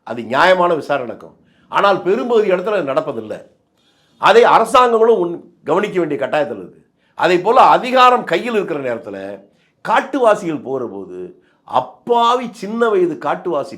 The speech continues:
பெண்கள் எல்லாம் இவர்களால் கற்பழிக்கப்பட்டது. இதெல்லாம்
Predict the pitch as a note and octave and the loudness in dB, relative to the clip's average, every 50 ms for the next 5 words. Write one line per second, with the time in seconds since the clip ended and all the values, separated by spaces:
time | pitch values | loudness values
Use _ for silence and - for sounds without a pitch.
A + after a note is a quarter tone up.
0 | - - B2+ C#3 D3+ D3 C3+ A#2+ G#2 F#2+ F#2+ F2+ F2 F2 F2+ _ _ _ _ _ | -16 -14 -12 -10 -8 -6 -6 -8 -8 -10 -12 -16 -16 -18 -20 _ _ _ _ _
1 | _ - A#2+ D3+ D3+ C3+ C#3 C#3+ C#3+ D3 D3 - B2+ C#3 - F3+ F#3 F3 D#3+ - | _ -4 -2 0 0 2 2 0 0 0 -2 -6 -10 -10 -8 -8 -8 -8 -8 -8
2 | C3 - G#2 - - E2+ D2+ D2+ D#2+ D2+ _ _ _ _ _ _ _ _ _ - | -12 -14 -16 -20 -20 -20 -20 -20 -20 _ _ _ _ _ _ _ _ _ _ -14
3 | G#2+ B2 C#3+ F3 G#3+ G3+ F3 B2+ | -12 -10 -6 -4 -4 -4 -4 -4